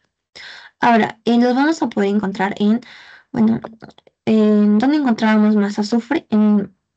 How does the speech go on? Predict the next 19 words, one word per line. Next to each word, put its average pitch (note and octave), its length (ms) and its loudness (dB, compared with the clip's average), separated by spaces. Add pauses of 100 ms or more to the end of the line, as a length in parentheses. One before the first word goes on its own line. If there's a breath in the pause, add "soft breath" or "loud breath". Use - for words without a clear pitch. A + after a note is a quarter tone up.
(200)
zonas A3+ 360 2
volcánicas, G#3 600 -4
¿no? C4 200 -2 (480)
Así C#4 280 -4
como C4 360 0
en F#3+ 460 -2 (340 loud breath)
las G3+ 320 -2 (120)
hidrotermas A3 640 2
submarinas, G#3 540 -2
que A3+ 120 -4
son B3+ 160 -4
también C4+ 280 -2
como C4+ 280 -2
volcanes, G3+ 560 -4
pero F#3+ 280 -6
submarinos, G3 580 -8
por - 160 -10
decirlo G3 320 -6
así. - 160 -20